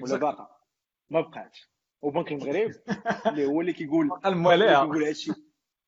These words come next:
Speaker 1: باقا المواليها، المهم. فلوسنا غيوليو في،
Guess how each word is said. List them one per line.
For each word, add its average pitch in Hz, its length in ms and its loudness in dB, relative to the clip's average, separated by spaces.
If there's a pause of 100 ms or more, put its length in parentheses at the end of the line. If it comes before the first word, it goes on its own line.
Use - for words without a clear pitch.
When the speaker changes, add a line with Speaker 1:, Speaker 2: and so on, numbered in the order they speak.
(400)
Speaker 1:
باقا 175 240 -2
المواليها، 185 680 -2
المهم. 139 340 -12 (1160)
فلوسنا 175 300 -10
غيوليو 185 300 -6
في، - 280 -10